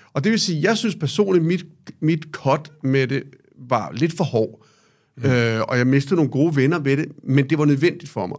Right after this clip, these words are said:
Speaker 2: Mm.
Speaker 1: Og når du s-, når du, som du siger, når man så kigger tilbage, ikke også, så kigger jeg jo også på det og tænker, hvad var der egentlig? Altså, hvad meget var der egentlig i det? Er det, er det ikke okay at, at være kommet videre? Måske.
Speaker 2: Mm.
Speaker 1: Men de er jo alle sammen gode mennesker.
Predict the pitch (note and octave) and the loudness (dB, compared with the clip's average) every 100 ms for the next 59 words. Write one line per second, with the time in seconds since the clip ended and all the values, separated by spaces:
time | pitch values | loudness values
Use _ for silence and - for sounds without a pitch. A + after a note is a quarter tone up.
0 | - A#2+ G#2+ F#2 G#2+ C3+ C3 - - - | -10 -8 -8 -6 -2 -2 -2 -6 -10 -4
1 | C3+ C3+ - C#3+ C3 - F#3 E3 F3 - | -2 -2 -6 -6 -4 0 2 2 -2 -2
2 | F#3+ C#3 B2 - B2 B2+ F3+ F#3+ F3+ - | -2 -4 -4 -2 0 -2 -4 -4 -6 -8
3 | _ _ - F3 - G3+ F#3+ C#3 D#3+ E3 | _ _ -12 -6 -2 2 2 4 0 2
4 | E3+ F3 E3+ E3 D3 C#3+ - - _ _ | 2 2 2 2 2 0 -6 -20 _ _
5 | _ _ _ _ _ _ - D3 B2 D3+ | _ _ _ _ _ _ -6 -4 -2 0
6 | G3+ A2+ G#2+ G#2+ _ - A#2 B2+ C#3+ C3 | 0 0 -4 -12 _ -16 -12 -6 -4 -2
7 | E3 E3 B2 F3+ - D#3 C#3+ A#2 C3+ - | -4 -2 -2 -2 -2 0 0 0 -2 -2
8 | B2+ C3 D#3 G#3+ A3+ A3 E3+ A3 A3+ - | -2 -2 -4 -4 -6 -2 0 2 0 -2
9 | D3+ - D#3+ E3+ D#3+ F3+ A3+ F#3+ F3 F3 | -6 -2 -4 -2 -4 -4 -8 -2 0 0
10 | B3 D4+ G3 _ - A#2 G#2 G2 _ _ | 0 -2 -6 _ -4 -4 -4 -8 _ _
11 | _ - D3 F#3+ G3 G#3+ G#3 A3 E3+ - | _ -2 2 4 4 4 4 4 4 2